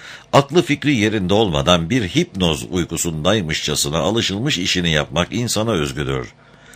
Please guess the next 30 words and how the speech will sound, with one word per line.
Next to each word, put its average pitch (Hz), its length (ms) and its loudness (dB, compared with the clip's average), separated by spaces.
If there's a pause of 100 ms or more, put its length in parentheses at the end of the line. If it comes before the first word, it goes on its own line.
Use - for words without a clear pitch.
(240)
Herkes 82 400 2
her 98 140 6
şeyi 82 280 2
biliyordu. 69 600 -2 (300)
Herkes 151 460 2
yaşamının 92 580 2
birkaç 104 360 2
hafta 101 280 0
meselesi 90 520 2
olduğunu 76 440 -2
biliyordu. 65 760 -2 (920)
Biliyordu 147 380 4
ama 151 200 0
bilmezden 147 520 0
geliyordu. 67 640 -2 (200)
Şimdiye 71 320 -2
kadar 73 280 2
herhangi 85 440 2
bir 90 80 2
şey 87 160 0
olmadığına 80 640 2
göre 78 340 2 (280)
tehlike 127 460 4
Musa 113 540 0
Dağ'ın 92 260 2
çocuklarına 82 560 0
ilişmeden 117 540 0
uzaklaşabilir 98 760 0
miydi 110 220 -2
acaba? 80 500 -2